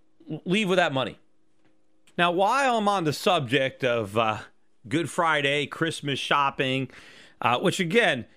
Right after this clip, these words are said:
you know, it epitomizes everything that's wrong with America. In fact, even Barack Obama, you know, he was, I, he,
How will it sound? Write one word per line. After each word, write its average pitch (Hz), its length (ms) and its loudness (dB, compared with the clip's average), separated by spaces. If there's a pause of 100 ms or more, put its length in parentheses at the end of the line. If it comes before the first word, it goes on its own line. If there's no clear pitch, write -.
(140)
you 170 100 -4
know, 135 220 -2 (560)
it 190 120 2
epitomizes 185 800 0
everything 175 440 0
that's 117 180 -6
wrong 123 540 -2
with 104 140 0
America. 104 420 0
In 113 60 -2
fact, 175 200 2
even 240 220 -2
Barack 147 280 2
Obama, 113 520 0
you 92 60 -6
know, 101 160 -4
he 117 100 -4
was, 110 240 -6 (280)
I, 123 160 -2
he, 131 240 -6